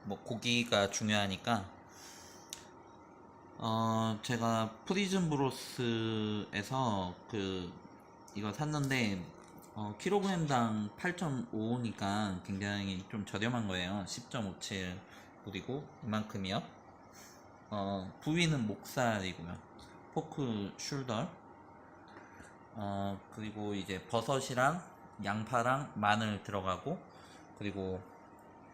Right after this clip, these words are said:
설탕 대신에 콜라를 조금 넣고요. 그리고 뭐 식용유 넣고. 근데,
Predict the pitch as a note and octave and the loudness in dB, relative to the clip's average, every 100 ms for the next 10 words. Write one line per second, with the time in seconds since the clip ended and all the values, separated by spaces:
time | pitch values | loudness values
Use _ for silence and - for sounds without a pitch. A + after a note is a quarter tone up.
0 | - - - - - - - - - - | -20 -20 -18 -12 -10 -12 -18 -20 -12 0
1 | B2 A2+ - - A3+ C4 F3+ C3+ D3 C3 | 2 2 -2 2 6 6 6 6 6 8
2 | A2+ G2+ G2+ - E3 E3 C#3 A2 - - | 8 6 0 0 6 8 8 4 -2 -16
3 | - - - - - - - - - A#2 | -20 -20 -20 -20 -20 -20 -20 -14 0 4
4 | A2 G#2 G2+ - - - - - - F3 | 4 4 2 -4 -16 -20 -20 -6 -2 2
5 | D3 G#2+ - A#2+ A#2 F#2+ - - - G#2+ | 4 4 4 4 4 2 -8 -16 -10 -2
6 | G#2 G2 G2 - D3+ D#3+ D3+ B2+ A2 G2 | -2 2 0 0 2 2 4 4 2 0
7 | - F#2+ - G#2 F#2+ - - - - - | -2 -8 -4 -4 -2 -4 -12 -12 -10 -10
8 | - D3+ C3+ A2 - | -2 4 6 6 2